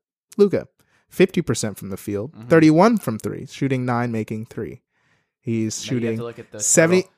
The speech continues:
Speaker 1: seventy-nine from the free throw line, twenty-nine points a game, ten rebounds, seven assists.
Speaker 2: And then look at his on-off numbers. Look at his on-off and what he's doing for that team when he's on the floor.
Speaker 1: No, I, no, I know. The advanced statistics, I, trust me, I get that. I get that.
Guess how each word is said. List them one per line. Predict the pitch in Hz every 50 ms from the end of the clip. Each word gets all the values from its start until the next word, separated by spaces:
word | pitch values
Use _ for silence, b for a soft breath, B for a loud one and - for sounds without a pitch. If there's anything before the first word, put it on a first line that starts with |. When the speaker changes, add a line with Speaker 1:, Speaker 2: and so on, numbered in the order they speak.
| -
Speaker 1:
seventy-nine | - - 165 160 180 180 175 170 175 170
from | - 185 185
the | 190
free | - - 160 147
throw | - 143 139
line, | 139 135 131 131 131
twenty-nine | - - 175 180 185 190 185 180 175 170 170
points | - 175 170 - -
a | 143
game, | 143 135 135 135 131 135 127
ten | - - - 180 175 170
rebounds, | 160 151 147 143 135 135 127 123 120 120 120 120 - - -
seven | - - - 131 131 123 127 120
assists. | 117 - - 110 - - - 131
Speaker 2:
And | 131 131
then | 127 123 120
look | 120 120 117 -
at | 135
his | 135 131 123 127
on-off | - - 117 117 117 107 101 - - -
numbers. | 113 98 - - 71 - - - - -
Look | - 107 110 123 151
at | 147
his | 147 151 135 -
on-off | - - 104 101 101 98 - - - - - -
and | 113 110 104
what | - 101 -
he's | 135 117 107 -
doing | - 82 87 92
for | - -
that | 98 95 -
team | - 104 95
when | 76 -
he's | - 110 104 98 - - -
on | - 101 104 92 92
the | 87 -
floor. | - - 65 62 - - - - _ -
Speaker 1:
No, | - 202 147 104 - _ -
I, | 180 - - - _ -
no, | 185 190 156
I | 151 151
know. | 151 147
The | 127 147
advanced | 147 156 196 202 -
statistics, | - - 190 147 - 143 131 - -
I, | - 156 135 123 - _ - -
trust | - 226 - 160
me, |
I | -
get | - - 170 - -
that. | 127 - - _ _ _ _ _ _ -
I | 156
get | 143 143 131 -
that. | - - -